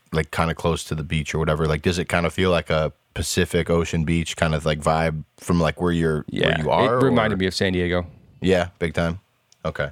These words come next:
Speaker 2: It was very similar to San Diego. I, yeah, I, I, I saw almost no differences. Uh, a little bit more palm trees, and then, like, obviously, like, the island as you go inland, it's, it's way more jungle-like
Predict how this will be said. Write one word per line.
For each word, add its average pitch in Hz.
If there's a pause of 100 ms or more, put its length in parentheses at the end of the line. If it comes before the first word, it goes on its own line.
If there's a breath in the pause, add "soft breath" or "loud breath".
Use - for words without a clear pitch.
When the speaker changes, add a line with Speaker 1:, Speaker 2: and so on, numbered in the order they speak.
(140)
Speaker 2:
It -
was 131
very 120
similar 101
to 95
San 98
Diego. 92
I, 95
yeah, 95
I, 98
I, 110
I 117
saw 113
almost 110
no 101
differences. 95
Uh, 92
a 101
little 131
bit 131
more 113
palm 98
trees, 98
and 110
then, 104
like, 104
obviously, 101
like, 90
the 95
island 92
as 101
you 107
go 101
inland, 92 (380 loud breath)
it's, -
it's -
way 98
more 92 (380 soft breath)
jungle-like 92